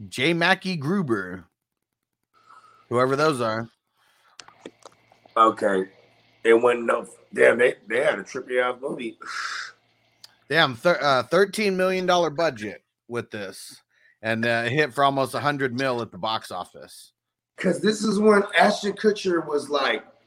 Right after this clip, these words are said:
Speaker 2: first of all, he always played the, the dude, "Where's My Car?" And then he was on the seventies show. You know what I mean? This
Speaker 1: To-,
Speaker 2: is like
Speaker 1: and
Speaker 2: a real gig right here.
Speaker 1: Yeah, this might have been the first movie that he actually gets taken seriously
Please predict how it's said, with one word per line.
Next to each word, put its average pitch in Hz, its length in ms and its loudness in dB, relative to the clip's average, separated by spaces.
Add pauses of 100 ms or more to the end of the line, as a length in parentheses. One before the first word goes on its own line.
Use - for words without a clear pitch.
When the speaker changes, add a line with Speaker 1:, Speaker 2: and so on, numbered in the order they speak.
(440)
Speaker 2:
first 247 280 2
of 220 100 -2
all, - 680 4
he 220 180 -6
always 226 300 6
played 196 420 -2
the, 175 100 -6
the 143 140 -12
dude, 185 360 -2
"Where's 190 300 4
My 156 160 0
Car?" 160 760 2 (320)
And 127 100 -18
then 131 80 -10
he 151 120 -12
was 139 120 -12
on 135 140 -4
the 131 80 -12
seventies 156 520 -2
show. 143 680 6 (160)
You 135 80 -10
know 151 80 -2
what 156 80 0
I 156 40 -8
mean? 180 240 -8 (380)
This 196 100 -2
Speaker 1:
To-, 170 60 4
Speaker 2:
is 151 60 2
like 147 200 4
Speaker 1:
and 131 100 -6
Speaker 2:
a 127 60 -4
real 180 380 4
gig 202 380 -6
right 131 220 -2
here. 113 320 -8 (420)
Speaker 1:
Yeah, 120 400 -2
this 196 180 -2
might 294 200 0
have 233 100 -6
been 233 140 -2
the 180 80 2
first 208 360 -4
movie 147 380 -4
that 123 320 -2
he 156 260 -8
actually 147 360 -4
gets 131 240 -6
taken 127 340 -6
seriously 107 600 -10